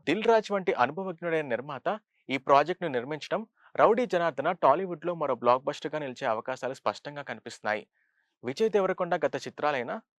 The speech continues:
అర్జున్ రెడ్డి, ఇంకా గీతా గోవిందం వంటివి అతని వైవిధ్యమైన నటనా ప్రతిభను చాటాయి.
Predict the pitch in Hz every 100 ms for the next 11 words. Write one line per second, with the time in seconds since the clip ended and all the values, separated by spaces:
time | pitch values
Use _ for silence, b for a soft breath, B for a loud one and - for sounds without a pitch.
0 | - 107 104 180 175 143 226 247 b b
1 | 156 214 151 135 180 208 190 190 180 135
2 | 120 127 214 _ b b 143 196 139 131
3 | 180 180 190 190 151 127 165 175 135 123
4 | 131 - 107 107